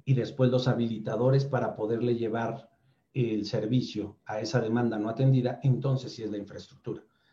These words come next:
Por eso es que nosotros no estamos evaluando infraestructura, evaluamos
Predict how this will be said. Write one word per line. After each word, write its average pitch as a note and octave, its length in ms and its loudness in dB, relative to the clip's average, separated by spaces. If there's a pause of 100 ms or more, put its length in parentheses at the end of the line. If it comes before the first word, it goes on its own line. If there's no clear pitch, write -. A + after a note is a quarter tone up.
(280)
Por A#2+ 80 0
eso C3 140 0
es C3 80 0
que C3 100 2
nosotros A#2 400 0
no B2 180 4
estamos A2+ 460 -2
evaluando G#2+ 380 -2
infraestructura, - 680 -6
evaluamos A2 680 -2